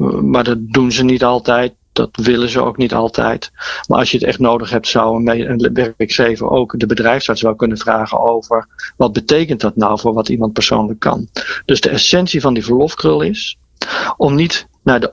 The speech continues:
oorzaak van klachten terug te gaan, want dat zit in die privacy, maar vooral toe te gaan naar wat betekent dat voor werk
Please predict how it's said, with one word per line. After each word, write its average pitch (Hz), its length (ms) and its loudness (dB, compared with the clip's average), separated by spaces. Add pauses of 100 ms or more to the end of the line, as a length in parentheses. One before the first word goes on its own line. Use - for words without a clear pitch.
(120)
oorzaak 190 560 2
van 165 120 -4
klachten 156 400 -2
terug - 240 0
te 143 100 -2
gaan, 202 400 -2 (480)
want 120 140 0
dat 113 140 0
zit 120 180 0
in 117 60 0
die 107 120 -8
privacy, 156 600 0 (520)
maar 127 180 2
vooral 131 240 0
toe 180 180 0
te - 100 -2
gaan 143 280 0
naar 131 680 -2
wat 143 180 0
betekent 131 440 0
dat 113 160 -2
voor 113 220 -2
werk 196 440 -2